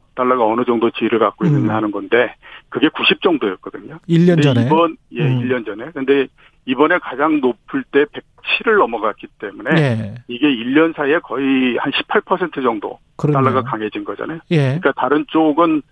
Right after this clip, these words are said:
Speaker 1: 반대의 형태가 되는 거고
Speaker 2: 음.
Speaker 1: 아직까지도 달러를 강세로 갖고 왔던 요인이 사라지지 않은 상태이기 때문에 그런 측면에서 봤을 때는 원 달러 환율의 약세 이 부분들은 당분간 계속될 가능성이 있고요.
Speaker 2: 음.
Speaker 1: 어, 외환위기 이 부분들은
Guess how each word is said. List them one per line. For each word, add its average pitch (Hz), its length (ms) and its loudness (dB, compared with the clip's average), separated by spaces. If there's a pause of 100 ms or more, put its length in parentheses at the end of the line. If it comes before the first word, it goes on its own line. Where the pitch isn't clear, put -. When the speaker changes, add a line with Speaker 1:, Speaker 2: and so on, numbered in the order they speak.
(240)
Speaker 1:
반대의 127 480 0
형태가 113 400 -8
되는 104 260 -8
거고 - 360 -16
Speaker 2:
음. 143 360 0
Speaker 1:
아직까지도 151 540 0
달러를 151 380 2
강세로 127 400 -4
갖고 127 280 0
왔던 123 300 -4
요인이 117 600 0 (360)
사라지지 160 400 -2
않은 120 240 -2
상태이기 107 540 -12
때문에 104 420 -12 (420)
그런 135 200 -2
측면에서 147 380 2
봤을 131 320 2 (100)
때는 135 480 2
원 113 180 0
달러 127 240 2
환율의 123 560 -2
약세 113 340 -2
이 120 120 -4
부분들은 123 540 0 (280)
당분간 120 420 0
계속될 110 360 -4
가능성이 104 420 -6
있고요. 110 320 -8 (260)
Speaker 2:
음. 117 280 -2 (120)
Speaker 1:
어, 131 500 4
외환위기 147 800 0
이 139 140 -2
부분들은 139 360 2